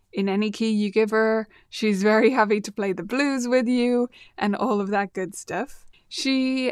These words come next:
has completed the sixty-second bronze and the Minterval sil-, silver, so she's further ahead on intervals than on note names, but she's well on her way to completing the gold level of the interval challenge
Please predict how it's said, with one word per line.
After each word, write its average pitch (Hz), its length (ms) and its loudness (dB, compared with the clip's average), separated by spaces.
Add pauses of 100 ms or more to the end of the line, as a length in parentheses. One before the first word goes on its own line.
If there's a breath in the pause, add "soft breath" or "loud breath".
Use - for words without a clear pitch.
(100)
has 233 300 2
completed 240 720 0
the 214 280 -2
sixty-second 208 840 -4
bronze 196 600 -6
and 226 180 0
the 247 60 2
Minterval 226 560 0
sil-, 185 240 -8 (160)
silver, 185 380 -6
so 190 160 -6
she's 208 260 -6
further 214 400 0
ahead 208 320 -4
on 180 300 -6
intervals 233 580 -4
than 202 220 -2
on 185 200 -2
note 269 220 -2
names, 269 480 -6 (220 soft breath)
but - 100 -18
she's 214 180 -2
well 196 220 0
on 208 140 -2
her 208 100 -2
way 185 360 -2
to 202 180 -8 (100)
completing 190 680 -8
the 180 280 -6
gold 196 400 -4
level 233 360 0
of 220 100 -4
the 190 140 -4
interval 220 340 -6
challenge 240 540 -4